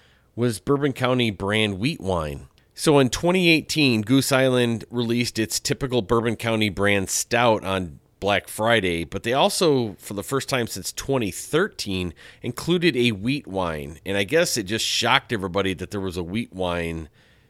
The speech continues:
folded in with the rest of these variants of this incredible bourbon barrel aged stout. And this is a bourbon barrel aged wheat wine that they released, and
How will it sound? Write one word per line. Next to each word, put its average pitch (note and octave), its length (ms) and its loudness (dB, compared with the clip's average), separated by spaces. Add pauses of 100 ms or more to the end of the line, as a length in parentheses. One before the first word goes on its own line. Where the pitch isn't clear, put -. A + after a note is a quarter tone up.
(520)
folded A2+ 680 0
in G#2 160 2
with G2+ 140 -2
the F#2 100 -8
rest G2+ 260 -2
of F2+ 60 -6
these F2 600 -6 (160)
variants G2 640 -2
of D2+ 220 -8
this E2 360 -6 (400)
incredible G2 720 -4
bourbon F#2 320 -2
barrel F2 260 0
aged E2+ 220 -6
stout. - 540 -4 (520)
And G#2 140 -8
this C#3+ 160 -4
is F#3 100 -6
a E3+ 60 4
bourbon A2+ 340 0
barrel A2 300 2
aged F#2+ 340 -4
wheat G2+ 280 -4
wine F2 420 -2
that E2 140 -8
they F2+ 100 -8
released, E2 500 -10
and F2 440 -6